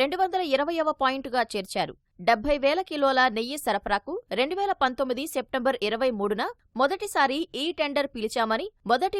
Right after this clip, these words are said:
రెండుసార్లు పిలిచిన టెండర్లను వివిధ కారణాలతో రద్దు చేశామని అందులో తెలిపారు.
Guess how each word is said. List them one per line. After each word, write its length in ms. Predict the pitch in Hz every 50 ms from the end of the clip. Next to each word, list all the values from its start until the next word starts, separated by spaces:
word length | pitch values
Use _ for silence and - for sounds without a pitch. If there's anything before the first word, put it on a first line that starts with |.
| 320 262
రెండుసార్లు 480 | 254 254 320 339 - 359 330 320 320 339 -
పిలిచిన 280 | 294 269 262 - 262 262 240 -
టెండర్లను 440 | 226 226 220 254 233 233 226 240 302 370 - - 190 196
వివిధ 220 | 247 269 349 359 381 370 - 262
కారణాలతో 540 | 240 240 247 247 247 240 233 233 247 247 233 208 190
రద్దు 200 | 196 202 285 294 -
చేశామని 460 | 277 240 - - 226 214 214 214 269 359 - 214
అందులో 240 | 220 220 240 240 226 - -
తెలిపారు. 380 | 202 190 196 - 196 170 156